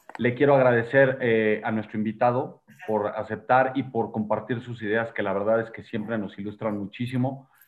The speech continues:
Luis Ernesto González, muchas gracias.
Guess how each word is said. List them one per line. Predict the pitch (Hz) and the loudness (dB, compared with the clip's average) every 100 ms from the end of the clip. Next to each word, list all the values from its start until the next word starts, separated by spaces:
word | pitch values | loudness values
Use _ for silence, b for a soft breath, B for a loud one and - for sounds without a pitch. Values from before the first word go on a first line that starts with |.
| b b b | b b b
Luis | - 120 | -4 2
Ernesto | 127 143 139 135 | 4 4 4 2
González, | 117 131 135 139 - | 2 2 2 2 -2
muchas | 131 147 - 127 | 0 2 2 0
gracias. | 117 113 104 127 165 | 2 2 4 2 2